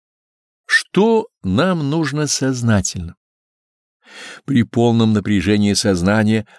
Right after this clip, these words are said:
радость, общения и близости. Как только преуспевали среди преступной небрежности, торжественное величие исключает небрежение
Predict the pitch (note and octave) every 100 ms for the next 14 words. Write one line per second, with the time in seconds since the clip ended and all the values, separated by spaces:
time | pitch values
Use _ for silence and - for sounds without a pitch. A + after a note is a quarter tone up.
0 | - G#2+ C3+ C#3 E2 D2+ - - - -
1 | - D#3+ C#3+ C3 B2+ G2+ D2 C#2 - -
2 | _ _ _ _ _ _ _ _ - -
3 | G#2+ A2 - A2+ G#2 G#2 F#2+ G2+ G2+ -
4 | - F#2 F2+ G#2 A#2+ B2 - G2+ F2 G#2+
5 | - G2 - - G#2 G#2+ F2 D2 F2 D3+
6 | C#3+ B2+ - - _ _ _ _ _ _
7 | - - - E2+ D#2 D2 F#2 F#2 - F#2+
8 | F#2 F2+ E2+ D#2 F2+ G2 - F#2 D#2 -
9 | - A#2 A2+ - B2+ C#3 C3 - G3 D3
10 | F#2+ - F#2+ F2 E2+ E2 E2+ E2+ E2+ E2